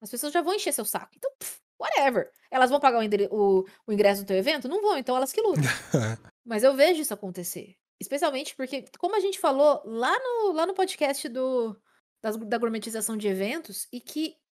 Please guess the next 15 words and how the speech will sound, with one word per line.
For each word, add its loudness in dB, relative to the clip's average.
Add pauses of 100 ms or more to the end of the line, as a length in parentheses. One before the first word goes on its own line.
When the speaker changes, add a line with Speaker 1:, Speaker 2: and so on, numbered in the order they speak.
(280)
Speaker 1:
se -4
aplica -4
aqui. -14 (260)
As, 0
o -8
que 0
acontece 4
é 4
que 0
essas 2
coisas 2
são -2
refúgios 2
pra -10
pessoas. -8